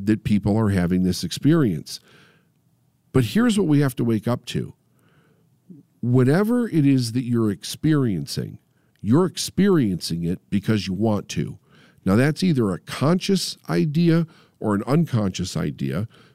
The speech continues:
but the truth is you want to be where you are. It may not make sense to you in the moment, but think about it like this.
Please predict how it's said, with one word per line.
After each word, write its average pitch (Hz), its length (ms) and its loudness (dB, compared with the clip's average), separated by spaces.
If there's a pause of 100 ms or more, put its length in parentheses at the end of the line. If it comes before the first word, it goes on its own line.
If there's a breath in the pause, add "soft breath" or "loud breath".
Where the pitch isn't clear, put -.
(120 soft breath)
but 104 120 0
the - 80 0
truth - 440 2
is 92 280 -4 (120)
you 208 520 2
want 131 420 0
to 214 120 -4
be 120 520 -4 (160)
where 90 260 -2
you 120 260 0
are. 139 320 -2 (1600)
It 156 100 2
may 160 140 4
not 151 180 0
make 123 160 0
sense 226 360 0
to 117 120 -2
you 101 240 2
in 110 80 0
the 101 60 0
moment, 143 480 2 (1000)
but 151 140 -6
think 233 180 -2
about 175 220 2
it 131 100 -2
like 104 220 -2
this. - 360 -6